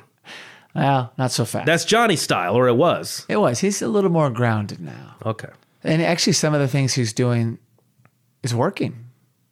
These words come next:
Speaker 1: He's got students that won the All Valley tournament. So he's
Speaker 2: Yeah.
Speaker 1: starting to build his own confidence as a sensei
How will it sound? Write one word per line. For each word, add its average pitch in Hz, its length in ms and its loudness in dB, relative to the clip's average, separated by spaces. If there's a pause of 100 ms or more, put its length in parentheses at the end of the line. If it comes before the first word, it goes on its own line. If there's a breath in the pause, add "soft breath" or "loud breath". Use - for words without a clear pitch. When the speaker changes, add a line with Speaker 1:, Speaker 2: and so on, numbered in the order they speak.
(240)
Speaker 1:
He's 180 180 -4
got 127 200 -2
students 117 600 -6 (600)
that 92 120 -8
won 95 200 -4
the 107 100 -4
All 104 140 -2
Valley 104 280 -6
tournament. 92 540 -8
So - 100 -2
he's 139 100 2
Speaker 2:
Yeah. 139 60 2
Speaker 1:
starting 185 300 2
to 131 280 2 (200 loud breath)
build 147 220 2
his 131 140 0
own 139 200 2
confidence 123 560 -2
as 104 100 -8
a 104 60 -8
sensei 104 600 -4